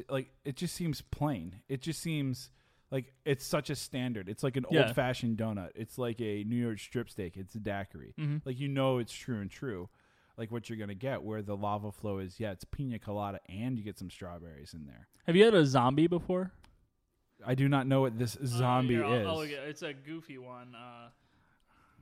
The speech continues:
Speaker 2: let's see.
Speaker 1: Is it made in, inside of an umbrella?
Speaker 2: Uh, I'm, I'm confident you could put an umbrella in there. Uh, it's a mother. It's okay. So this is how they explain it. The,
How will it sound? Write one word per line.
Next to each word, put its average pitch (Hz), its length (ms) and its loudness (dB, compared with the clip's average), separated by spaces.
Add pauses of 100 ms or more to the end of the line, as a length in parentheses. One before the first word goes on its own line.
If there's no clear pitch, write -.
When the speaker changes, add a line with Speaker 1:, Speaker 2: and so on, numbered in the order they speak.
(580)
Speaker 2:
let's - 240 -16
see. 113 160 -20
Speaker 1:
Is 131 140 -4
it 135 80 -4
made 135 200 4
in, 131 120 0 (100)
inside 131 480 0
of 123 140 -2
an 120 100 0
umbrella? 113 420 -2 (380)
Speaker 2:
Uh, 160 200 -2
I'm, 147 240 2
I'm 143 140 -2
confident 147 460 10
you 131 180 2
could 127 140 0
put 131 160 2
an 123 60 0
umbrella 120 520 -2
in 117 80 -4
there. 120 200 -6 (360)
Uh, 123 420 0
it's 139 260 -6
a 123 460 0
mother. 160 500 6
It's 143 240 -2
okay. 131 320 0
So 143 140 -4
this 147 220 2
is 147 60 -4
how 143 140 6
they 123 420 0
explain 127 420 -4
it. 120 220 -4
The, 123 300 -2